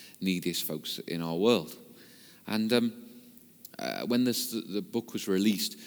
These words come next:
there was one, uh, aspect of the book that was seized on, uh, by most media outlets because it was quite startling and quite unexpected. I think some folks had known about it before,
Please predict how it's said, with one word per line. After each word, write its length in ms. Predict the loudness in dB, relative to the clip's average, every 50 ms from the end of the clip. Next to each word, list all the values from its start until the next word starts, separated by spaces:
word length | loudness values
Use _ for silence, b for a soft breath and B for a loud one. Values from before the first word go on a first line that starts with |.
| B B B
there 100 | 2 2
was 100 | 2 2
one, 600 | 0 -2 -2 -2 0 0 0 0 0 0 -2 -4
uh, 300 | -6 -8 -8 -8 -6 -2 2
aspect 680 | 2 4 4 4 2 4 4 4 4 4 2 -2 -6 -6
of 100 | -4 -2
the 80 | -2
book 240 | 0 2 2 2 2 2
that 80 | 0 -2
was 120 | -2 0
seized 760 | 2 4 4 4 4 4 4 4 4 4 2 2 0 0 0
on, 120 | -2 -2 -4 -8 B B B B B B B
uh, 200 | 2 2 4 4
by 160 | 4 4 4
most 400 | 6 6 4 4 4 2 0 2
media 420 | 4 6 6 6 6 4 2 4
outlets 580 | 4 4 2 2 0 -2 -4 -6 -6 -6 -6 -6
because 280 | -6 -6 -6 -4 -2 -2
it 40 |
was 120 | -2 -2 -2
quite 280 | -2 2 2 2 2
startling 680 | 2 0 4 6 6 6 6 4 2 0 0 0 0 -2 -4 -10 B B B B B B
and 120 | -4 -4
quite 320 | -4 0 2 4 4 4 4 2
unexpected. 800 | 0 0 0 -2 -2 -4 -4 -2 -2 -2 -2 -2 -4 -4 -4 -4
I 60 | -4
think 200 | -2 -2 -2 -2
some 260 | 0 0 0 0 0
folks 360 | 0 0 0 0 0 -2 -6
had 100 | -4 -2
known 240 | 0 0 2 2 0
about 240 | 0 0 0 0 0
it 100 | 0 -2
before, 520 | -6 -8 -6 -2 2 2 4 2 2 0